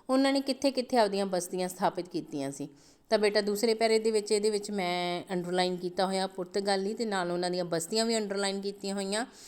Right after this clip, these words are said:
ਗੋਆ, ਦਮਨ, ਸਾਲਸੈਟ, ਬਾਸੀਨ, ਮੁੰਬਈ। ਇਸੇ ਤਰ੍ਹਾਂ ਹੀ ਦੂਸਰਾ ਕੁਐਸਚਨ, ਡੱਚ ਕ-, ਅ, ਡੱਚ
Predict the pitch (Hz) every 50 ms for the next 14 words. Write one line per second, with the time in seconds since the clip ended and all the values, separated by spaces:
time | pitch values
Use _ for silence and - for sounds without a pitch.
0 | - - - - - _ _ - 202 220 226 240 240 247 240 214 214 202 208 208
1 | 214 208 - 208 180 180 175 - 202 196 190 190 185 185 180 180 - 202 190 180
2 | 185 190 185 185 180 170 165 160 127 151 - - - - - _ _ _ 208 214
3 | 220 - 277 269 240 254 240 240 233 240 247 247 247 247 - - - - - _
4 | 185 202 214 208 - 214 208 208 214 214 208 - - 214 220 240 240 220 185 185
5 | 185 185 - - - 208 - - - _ _ _ _ _ _ _ _ _ _ _
6 | _ - - _ - - _ _ _ _ - 202 196 202 - _ - 190 196 196
7 | 196 185 190 190 190 190 - - -